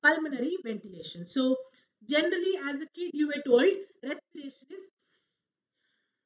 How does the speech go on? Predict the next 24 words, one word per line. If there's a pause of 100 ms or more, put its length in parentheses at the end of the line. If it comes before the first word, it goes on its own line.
(100)
that's
it,
right?
Breathing
in, (520)
breathing
out
is
called
as
respiration. (300)
No, (220)
that
is
just
ventilation, (140)
okay? (580)
Pulmonary
ventilation,
you're
taking
in
atmospheric
air,